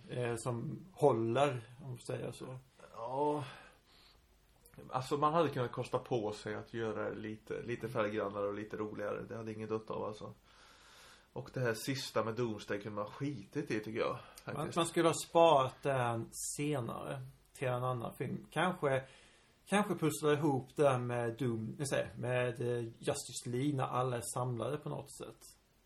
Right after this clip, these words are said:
Speaker 1: Hellre göra det än att ta den då och att detta bara handlar om, eh, att sätta dit Lex Luthor på något sätt.
Speaker 2: Ja.
Speaker 1: Och sen kunde han liksom
Speaker 2: Ja.
Speaker 1: komma tillbaka i en annan film och hämnats.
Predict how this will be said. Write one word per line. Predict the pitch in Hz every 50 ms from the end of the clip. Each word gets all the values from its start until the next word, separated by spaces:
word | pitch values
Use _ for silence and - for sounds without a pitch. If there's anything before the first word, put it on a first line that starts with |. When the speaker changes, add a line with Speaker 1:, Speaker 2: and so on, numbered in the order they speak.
| _
Speaker 1:
Hellre | - 127 131 151 131 127 123 120 123 127 127
göra | 127 127 123 120 123
det | 117 117 127 127
än | 135 139 139 - - 120
att | 120 -
ta | - 127 117
den | 113 117 117 113
då | 120 123 127 139
och | 143 135 - - - - - -
att | - 143 - - 127 - -
detta | - 151 143 139 - - - 135 117 113 107 - -
bara | 139 131 131 139 139 135 120 110 113 113
handlar | 110 123 123 123 127 120 113 113 113 113 113
om, | 110 110 113 110 110 104 - - - - - - - - - - - - - - _ -
eh, | - 120 117 117 117 113 113 113 113 110 110 110 110 - - -
att | 135 123 113 - - - - - - - - - - - - _ _ - - - - - -
sätta | 127 113 - 120
dit | 113 - 120 113 113
Lex | 120 113 107 - - -
Luthor | 113 110 - - 123 143
på | 143 139 -
något | 135 131 123 127 131 - -
sätt. | - - - - - - - - - _ _ -
Speaker 2:
Ja. | - 123 113 110 -
Speaker 1:
Och | 131 117
sen | - 123 117
kunde | - 117 120
han | 123 123 117
liksom | 117 113 110 113
Speaker 2:
Ja. |
Speaker 1:
komma | 127 117 113
tillbaka | 110 117 117 120 113 - 117
i |
en | 117 117
annan | 117 113 110
film | - 131 117 110 107
och | 104
hämnats. | 110 120 117 117 113 110 113 120 - - -